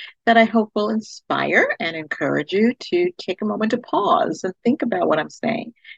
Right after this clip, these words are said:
and perhaps even get a new perspective on that very topic. Today is Take a Moment to Enjoy.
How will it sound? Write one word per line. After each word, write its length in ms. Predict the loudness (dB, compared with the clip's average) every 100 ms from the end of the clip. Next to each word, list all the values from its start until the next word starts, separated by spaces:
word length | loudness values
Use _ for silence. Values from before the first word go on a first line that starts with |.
| _
and 100 | 0
perhaps 460 | 0 2 0 0 -4
even 220 | -6 -2
get 140 | 0
a 60 | 0
new 160 | -2 -6
perspective 540 | -8 -2 -2 -2 -6
on 200 | -4 -2
that 180 | 0 0
very 240 | -2 -2
topic. 400 | -2 -2 0 -4 -6 _ _ _ _ _ _
Today 520 | 0 4 6 6 6
is 180 | 6 2 -8 -4
Take 320 | 4 6 8
a 60 |
Moment 460 | 6 6 2 -2 -6 _ -12 2
to 340 | 6 6 2 -4 _ -10
Enjoy. 840 | -10 _ _ -12 -4 -2 -2 -4